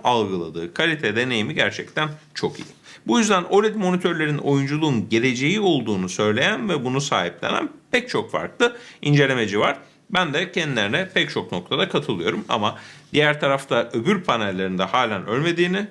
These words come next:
sağlam savaştığını ve ölmeyeceğini de iddia ediyorum.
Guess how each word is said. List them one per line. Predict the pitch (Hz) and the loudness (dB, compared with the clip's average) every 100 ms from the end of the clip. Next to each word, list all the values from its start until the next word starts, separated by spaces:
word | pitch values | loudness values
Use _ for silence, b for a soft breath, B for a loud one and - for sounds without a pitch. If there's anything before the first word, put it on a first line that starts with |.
| - | -10
sağlam | - 92 95 175 | -4 0 0 0
savaştığını | 185 175 180 - - 247 240 | 2 2 0 -2 -8 -6 -2
ve | 247 254 - | 0 0 -4
ölmeyeceğini | - 254 254 220 151 135 113 107 | -2 -2 0 0 2 2 2 0
de | 101 98 - | -2 -4 -6
iddia | 120 110 98 | -4 0 0
ediyorum. | 90 95 165 | 0 0 -2